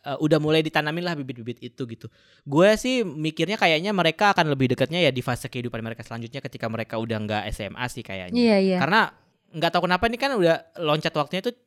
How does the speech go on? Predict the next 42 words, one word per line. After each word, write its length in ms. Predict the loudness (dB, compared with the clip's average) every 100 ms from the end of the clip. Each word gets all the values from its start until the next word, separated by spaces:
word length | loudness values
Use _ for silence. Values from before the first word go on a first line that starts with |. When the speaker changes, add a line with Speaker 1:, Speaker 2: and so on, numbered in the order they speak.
| _
Speaker 1:
terlalu 320 | -2 0 0
cepet 260 | -2 -2 0
ya 140 | 0
dari 220 | 0 -2 -2
kita 200 | -6 -8
pertama 460 | -8 -8 -6 -6
kali 160 | -6 -6
mulai 220 | -4 -4
sampai 240 | -4 -4 -4
akhirnya 240 | -6 -6
mereka 220 | -6 -8 -8
sekarang 240 | -6 -6
udah 80 | -6
kelas 160 | -8 -8
tiga 300 | -6 -2 -2
gitu. 300 | -4 -6 -6
Speaker 2:
Hmm. 380 | -2 -2 0 -4
Speaker 1:
Dan 160 | -6 -4
berarti 340 | -4 0 0
bisa 220 | 0 -2
jadi 180 | 0 0
nih 180 | 0 0
di 100 | -2
dua 220 | 0 0
episode 240 | 0 0 -2
mendatang 480 | -6 -4 -2 -4 -6 _ _ _ _
mereka 320 | -6 -2 4
udah 160 | 6 6
masuk 340 | 4 0 -6 -2
ke 180 | 2 4 4 2 0
fase 360 | -2 -2 0 -2
umur 300 | -2 -4 -2
dua 160 | -2 0
puluhan 340 | 4 6 6
nih 380 | 6 2 2 -2
gitu 100 | -4
kan. 240 | 0 0
Speaker 2:
Hmm. 300 | 0 -2 -2
Speaker 1:
Udah, 260 | -2 -2 -2
udah 240 | -2 -2
masuk 300 | -2 -4 -6
ke 140 | -6